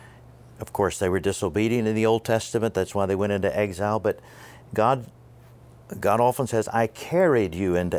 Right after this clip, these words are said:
exile." And the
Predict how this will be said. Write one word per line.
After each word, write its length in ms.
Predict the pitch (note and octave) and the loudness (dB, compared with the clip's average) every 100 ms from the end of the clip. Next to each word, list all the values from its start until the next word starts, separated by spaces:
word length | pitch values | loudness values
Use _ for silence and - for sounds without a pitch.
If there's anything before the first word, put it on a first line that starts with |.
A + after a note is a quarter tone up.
| - | -2
exile." 640 | G2 D#2 F#2 D2+ C#2 - - - - - - - - - - - - - - - - - - - - - | -4 -4 -10 -10 -14 -20 -20 -20 -20 -20 -20 -20 -20 -20 -20 -20 -20 -20 -20 -20 -20 -20 -20 -20 -16 -2
And 460 | A#2+ A2+ G#2 G2+ - - - - - - - - | 0 2 0 -4 -10 -16 -14 -14 -18 -20 -20 -2
the 220 | A2+ G2 | 2 2